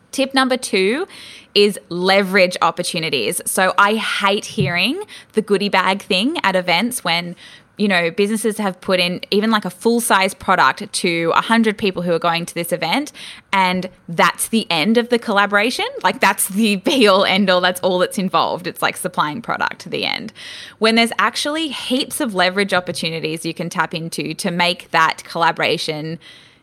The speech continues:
amplified. You know, you can look at things like event signage. So could you put mirror decals in the bathrooms at the event?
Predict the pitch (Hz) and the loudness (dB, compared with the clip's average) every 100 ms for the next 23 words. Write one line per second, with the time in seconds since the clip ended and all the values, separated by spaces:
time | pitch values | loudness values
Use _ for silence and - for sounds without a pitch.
0 | _ _ - 202 220 220 226 - 165 80 | _ _ -2 2 2 0 -2 2 0 2
1 | 95 185 208 180 151 185 233 220 240 302 | -2 -2 -2 0 0 0 0 0 0 -2
2 | - 208 202 190 - 190 175 175 170 - | -2 0 2 0 0 -2 0 -2 -2 -2
3 | 247 269 233 - - - 175 - 240 214 | 0 2 0 -2 -6 0 0 0 -2 0
4 | 233 - 185 170 - - - - - 196 | -2 0 0 0 -4 -14 -20 -20 -8 0
5 | 220 262 247 185 170 175 143 156 170 175 | 4 4 4 0 0 0 0 -2 -2 -4
6 | 170 175 196 - 135 170 - 165 160 - | 4 4 4 0 -4 -4 -6 -4 -2 -2
7 | 62 | -4